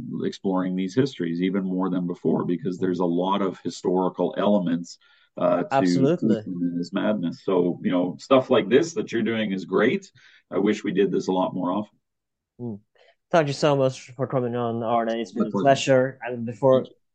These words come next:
Speaker 2: this has been, been Well That Age Twelve, we are available on Spotify, Apple Podcasts, YouTube, wherever you can find podcasts.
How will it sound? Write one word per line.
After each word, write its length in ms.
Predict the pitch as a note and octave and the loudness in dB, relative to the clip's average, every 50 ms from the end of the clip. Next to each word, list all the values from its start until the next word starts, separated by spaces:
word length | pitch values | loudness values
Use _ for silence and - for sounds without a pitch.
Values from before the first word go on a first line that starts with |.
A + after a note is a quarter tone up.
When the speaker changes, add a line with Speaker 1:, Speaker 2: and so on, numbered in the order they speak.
| _ _ _ _ _ - - | _ _ _ _ _ -10 0
Speaker 2:
this 280 | C#3 D3+ D3+ C#3+ D3 - | 4 4 4 4 4 0
has 280 | C3+ C3 B2+ - - | -4 -4 -4 -8 -14
been, 400 | B2 G#2+ A#2+ A#2+ A2+ A2 A2+ A2 | -8 -2 0 0 0 0 -2 -2
been 140 | A2 A#2+ A2+ | -2 0 2
Well 180 | A#2 A2+ A2+ G#2+ | 2 2 2 4
That 220 | A2+ A2+ A2+ A2+ | 4 2 2 2
Age 240 | A2+ G#2 - - - | -2 -4 -6 -8 -2
Twelve, 260 | - A#2+ A#2 A2+ G#2+ | 0 2 2 2 4
we 120 | A#2 B2+ | 4 4
are 180 | B2 A#2 A#2 A2+ | 6 6 4 4
available 440 | G#2+ A2 A2+ A#2 A2+ G2+ G#2 A2 A2 | 2 2 2 2 0 0 -2 -4 -4
on 60 | A2 | -4
Spotify, 720 | G#2+ - - - C#3 B2+ C3 C3 A#2 - B2+ A#2+ B2 B2 - | -6 -8 0 2 2 2 2 0 -2 0 2 2 2 2 2
Apple 280 | C3+ C3+ - A#2+ A#2+ - - | 2 2 2 -2 -8 -6 -4
Podcasts, 580 | B2 A#2 A2+ A#2 - A#2 A2+ A2+ A2+ - - | -4 -4 -4 -4 -4 -2 -2 -2 -4 -4 0
YouTube, 520 | B2+ C3 C3+ C3 B2+ C3 C3+ B2 A#2 A#2+ - _ _ _ _ _ | 4 6 6 6 6 4 2 2 2 0 -4 _ _ _ _ _
wherever 320 | - B2+ C3 C3+ B2+ C3 | 2 4 4 6 6 4
you 100 | B2+ B2 | 2 2
can 160 | A#2+ C#3 A#2+ | 0 -4 -6
find 240 | - B2 A#2+ A#2 A#2 | -6 -4 -4 -4 -6
podcasts. 680 | A2+ - A#2 A2 A2 - - A#2 A2 A2 G#2+ G2 F#2+ - | -4 -4 -4 -4 -4 -4 -6 -4 -4 -4 -6 -8 -12 -18